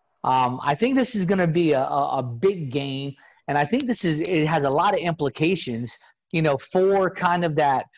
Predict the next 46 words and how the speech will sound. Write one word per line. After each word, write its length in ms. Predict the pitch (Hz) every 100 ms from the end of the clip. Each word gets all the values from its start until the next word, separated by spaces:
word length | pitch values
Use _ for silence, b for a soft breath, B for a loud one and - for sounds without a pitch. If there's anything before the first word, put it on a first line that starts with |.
| b b
that 180 | 156 143 -
at-large 760 | 180 170 143 139 147 175 165 - -
spot, 380 | - 139 107 -
you 160 | 180 139
know. 340 | 131 135 143
Um, 400 | 131 127 123 120 123 B B B
if 100 | -
Coastal 320 | 269 277 285
Carolina 480 | 240 220 180 190 180
can 220 | 160 147
knock 260 | 160 170
off 220 | 156 135 131
B 160 | 175
Y 220 | 156 143
U 480 | 135 143 170 139 131 - B B
and, 120 | 139
say, 180 | - 220
Cincinnati 680 | - 220 - 143 147 190 196
struggles, 480 | - 131 120 123 123
man, 160 | 160
Coastal 320 | - 226 - 240
Carolina 420 | 247 165 196 202
has 180 | 160 127
a 60 |
shot 340 | - 190 185 -
to 60 |
get 200 | 143 156
into, 480 | 151 - 175 147 139
uh, 180 | 135 123 - b b
you 80 | 156
know, 100 | 147
a 40 | 139
pretty 220 | 254 254
good 200 | 208 139
bowl 220 | 156 190
game. 240 | 147 98
So, 340 | 104 - 165 147
uh, 100 | 139
Bird, 420 | 143 247 175 131
what's 140 | 226 285
your 100 | 220
take 280 | 226 220
on 180 | 214 190
the, 220 | 185 185
uh, 40 | 170
Coastal 640 | 190 202 - 202 185